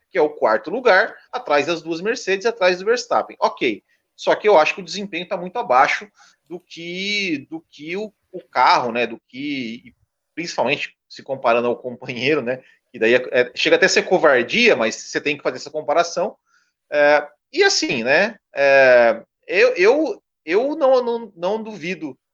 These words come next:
de que, de que se o álbum é, continuar andando muito atrás, não entregar tanto assim como a Red Bull espera,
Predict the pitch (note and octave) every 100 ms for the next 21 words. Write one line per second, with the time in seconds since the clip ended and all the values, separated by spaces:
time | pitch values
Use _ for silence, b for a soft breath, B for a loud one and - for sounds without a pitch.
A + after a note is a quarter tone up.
0 | _ - C#3 C3+ C3 C3 C#3 C3+ B2+ A#2
1 | A2 G#2 G2 F#2+ G#2 - B2 - D3+ C#3+
2 | B2+ C3 B2+ A#2+ A2 G2 _ _ - A2
3 | G#2+ G#2 - _ _ _ _ C3 - C3
4 | C3 C#3+ C#3 B2+ C3+ A#2 C3+ E3+ - A2
5 | - C3 D3 B2+ G#2+ G2+ A#2 D3+ D3+ C3
6 | B2 F#2 A2+ C#3+ - C3 B2+ A2+ G#2 -
7 | C#3+ C3+ A#2+ A2+ A2+ G#2 G2+ A2 G2+ -
8 | A#2+ G3+ D#3